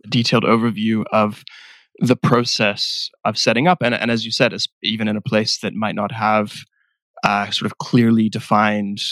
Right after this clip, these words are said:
regulations or a frame-, framework, that, that it's still possible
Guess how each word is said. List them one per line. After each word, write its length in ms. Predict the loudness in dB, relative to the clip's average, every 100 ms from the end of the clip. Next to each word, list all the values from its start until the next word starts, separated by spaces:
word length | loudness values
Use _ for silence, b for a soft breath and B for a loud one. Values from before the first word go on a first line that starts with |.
| -10 -2
regulations 580 | 2 2 2 2 2 0
or 80 | -2
a 60 |
frame-, 280 | 0 2 2
framework, 380 | 2 0 0 -4
that, 140 | -4 0
that 120 | 0
it's 100 | 0
still 160 | 0 -2
possible 480 | 0 -2 -2 -8